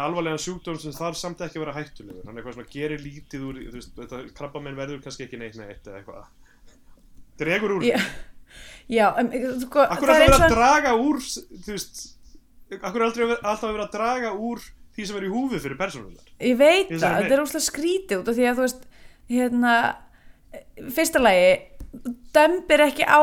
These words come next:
Speaker 2: manneskju, „Þú ert með magakrabbamein,“ nema þú vitir að hún sé með krabbamein. Að því hann
Speaker 1: Já,
Speaker 2: var bara
Speaker 1: já.
Speaker 2: eitthvað, „Kannski er þetta bara ekkert krabbamein, bara hvaða
Speaker 1: Já, hann er
Speaker 2: læknir
Speaker 1: ekki
Speaker 2: er
Speaker 1: viss,
Speaker 2: þetta
Speaker 1: það,
Speaker 2: eiginlega?“
Speaker 1: það, það, það þarf frekari rannsóknir, segir hann, og hann þarf að fara upp á spítala í frekari rannsóknir.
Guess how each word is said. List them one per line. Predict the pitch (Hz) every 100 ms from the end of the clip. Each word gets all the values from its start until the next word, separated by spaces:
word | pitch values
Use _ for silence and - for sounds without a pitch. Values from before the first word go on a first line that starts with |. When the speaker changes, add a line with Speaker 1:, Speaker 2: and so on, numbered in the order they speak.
| 302
Speaker 2:
manneskju, | 285 285 269 - 226 214 -
„Þú | - 233 220
ert | 220
með | 214
magakrabbamein,“ | 220 233 269 240 233 214 185 180 190 -
nema | 226 233
þú | 233 214
vitir | 233 302 330 - 254
að | 247
hún | 240
sé | - 302 320
með | 277 269
krabbamein. | 311 330 - 180 160 - 170 - - - - -
Að | 220
því |
hann | 254
Speaker 1:
Já, |
Speaker 2:
var | 254
bara | 233
Speaker 1:
já. | 220
Speaker 2:
eitthvað, | -
„Kannski | 214 202 - 233 214
er | 220 226
þetta | 262
bara | 262 277
ekkert | 311
krabbamein, | 311 339 - 466 285
bara | - 214
hvaða | 277 294 330
Speaker 1:
Já, | 392
hann | 143 170
er | -
Speaker 2:
læknir | 480
Speaker 1:
ekki |
Speaker 2:
er | 587
Speaker 1:
viss, | 403 -
Speaker 2:
þetta | 202
Speaker 1:
það, |
Speaker 2:
eiginlega?“ | 170 202 196
Speaker 1:
það, | 165 -
það, | 190 -
það | 190 185
þarf | 190
frekari | 220 226 233 214
rannsóknir, | 226 277 - 143 113 104
segir | 117 107
hann, | 104
og | 123
hann | 151
þarf | 175
að | 180
fara | 190
upp | 185
á | 180
spítala | - 208 202 190
í |
frekari | 175 185 180
rannsóknir. | 180 185 123 95 90